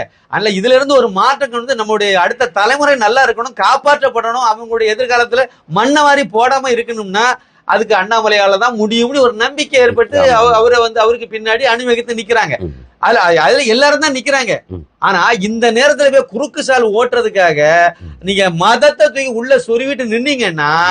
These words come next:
Speaker 2: ம்.
Speaker 1: அப்ப அந்த பக்கம் இருக்கக்கூடிய யோசிப்பாம்ல. நான் சொன்னல, என்னுடைய பாயிண்ட் சொன்னல,
Speaker 2: ஆ.
Speaker 1: ஓ நம்ம இந்துக்காரனா அப்படி நினைச்ச, இதே மாதிரி இப்ப கோயம்புத்தூர்ல உள்ளவங்க நினைப்பாங்க.
Speaker 2: நினைப்பா, கண்டிப்பா நினைப்பா.
Speaker 1: திமுக
Speaker 2: கண்டிப்பா
Speaker 1: உள்ள,
Speaker 2: நினைப்பா.
Speaker 1: நான் திமுக தான்.
Speaker 2: அதான் நான் சொன்னேன். அது ஆ-, ஆட்டோமேட்டிக்கா அது அப்படித்தான் போகும்.
Speaker 1: இப்போ
Speaker 2: Every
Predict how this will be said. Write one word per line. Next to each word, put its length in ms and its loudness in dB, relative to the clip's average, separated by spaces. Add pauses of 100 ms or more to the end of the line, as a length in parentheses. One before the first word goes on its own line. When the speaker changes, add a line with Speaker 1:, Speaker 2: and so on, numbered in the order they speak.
(100)
Speaker 2:
ம். 100 -8 (120)
Speaker 1:
அப்ப 200 -2
அந்த 240 0
பக்கம் 220 0
இருக்கக்கூடிய 360 0
யோசிப்பாம்ல. 540 -2 (220)
நான் 200 -2
சொன்னல, 340 0
என்னுடைய 300 0
பாயிண்ட் 300 -2
சொன்னல, 300 -2
Speaker 2:
ஆ. 100 0 (140)
Speaker 1:
ஓ 380 2
நம்ம 200 -6
இந்துக்காரனா 640 -4
அப்படி 260 0
நினைச்ச, 260 -4
இதே 160 0
மாதிரி 220 2
இப்ப 220 -2
கோயம்புத்தூர்ல 480 2
உள்ளவங்க 240 2
நினைப்பாங்க. 400 -2
Speaker 2:
நினைப்பா, 300 0
கண்டிப்பா 400 0
நினைப்பா. 340 -2
Speaker 1:
திமுக 120 2
Speaker 2:
கண்டிப்பா 360 2
Speaker 1:
உள்ள, 140 2
Speaker 2:
நினைப்பா. 120 -6
Speaker 1:
நான் 100 -2
திமுக 360 -2
தான். 160 2
Speaker 2:
அதான் 320 2
நான் 80 4
சொன்னேன். 320 2
அது 340 0
ஆ-, 280 0
ஆட்டோமேட்டிக்கா 640 0
அது 220 2
அப்படித்தான் 460 -4
போகும். 360 0
Speaker 1:
இப்போ 280 0
Speaker 2:
Every 160 2